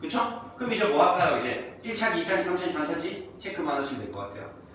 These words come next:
그러면 내가 지엑스를 일 차라고 생각을 하면, 어, 근데 상수라고 생각하면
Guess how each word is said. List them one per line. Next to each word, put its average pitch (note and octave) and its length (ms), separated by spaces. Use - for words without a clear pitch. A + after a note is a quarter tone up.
그러면 E3+ 180
내가 D#3+ 220
지엑스를 C#3 920
일 G3+ 120
차라고 G#3 300
생각을 E3+ 300
하면, - 500
어, - 440
근데 A#3 160
상수라고 C#4 460
생각하면 G#3 640